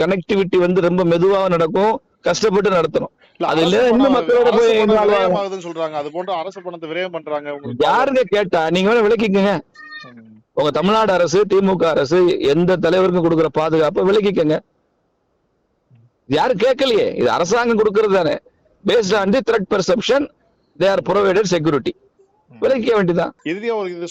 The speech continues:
Speaker 2: சொல்லியிருக்காரு சார், நாங்க இது குறித்து எந்த பா-, நான் கமலாலயத்துக்கே வந்து விமர்சனம் பண்ண நான் தயார், பாஜகவினர் தயாரான்னு கேள்வி கேட்டிருக்காரு.
Speaker 1: கமலாலயத்துக்கெல்லாம் வந்து விம-, பேச்சுவார்த்தை நடத்துறேன், விவாதம் பண்ண வரேன்னு அவங்க எல்லாம் வர வேண்டாங்க. கமலாலயம் புனிதமான இடம்,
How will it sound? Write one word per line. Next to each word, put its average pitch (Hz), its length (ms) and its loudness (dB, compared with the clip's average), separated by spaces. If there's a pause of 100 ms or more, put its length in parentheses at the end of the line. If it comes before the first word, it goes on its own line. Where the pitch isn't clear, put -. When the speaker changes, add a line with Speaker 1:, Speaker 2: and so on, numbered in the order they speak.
Speaker 2:
சொல்லியிருக்காரு 147 340 -8
சார், 147 380 -8
நாங்க 127 420 -8
இது 139 200 -8
குறித்து 190 300 -10
எந்த 175 320 -6
பா-, 170 240 -4
நான் 139 180 -8 (140)
கமலாலயத்துக்கே 208 720 -6
வந்து 185 220 -8
விமர்சனம் 180 420 -10
பண்ண 156 180 -10
நான் 156 140 -8
தயார், 143 380 -6 (240)
பாஜகவினர் 160 440 -10 (100)
தயாரான்னு 147 300 -8
கேள்வி 131 280 -14
கேட்டிருக்காரு. 113 360 -18 (1080)
Speaker 1:
கமலாலயத்துக்கெல்லாம் 160 880 0
வந்து 147 320 0
விம-, 135 300 2 (180)
பேச்சுவார்த்தை 139 580 0
நடத்துறேன், 131 460 0
விவாதம் 135 400 0
பண்ண 127 300 0
வரேன்னு 131 220 -2
அவங்க 123 140 -2
எல்லாம் 123 180 0
வர 131 280 0
வேண்டாங்க. 110 340 -2
கமலாலயம் 131 520 -2
புனிதமான 135 520 0
இடம், 110 180 -4